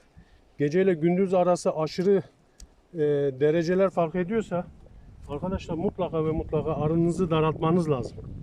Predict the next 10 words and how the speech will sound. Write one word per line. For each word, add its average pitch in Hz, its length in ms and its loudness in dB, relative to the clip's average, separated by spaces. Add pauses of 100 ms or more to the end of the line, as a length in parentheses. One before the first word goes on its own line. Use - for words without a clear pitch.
(1160)
Ana 160 200 -2
arıya 175 420 0 (320)
yumurta 165 340 -2
atacak 160 580 -2
alan 165 360 0
oluşması 156 580 -2
lazım. 139 280 -2 (840)
Arınızı 165 440 -2
daraltın 175 420 2
ki 196 200 0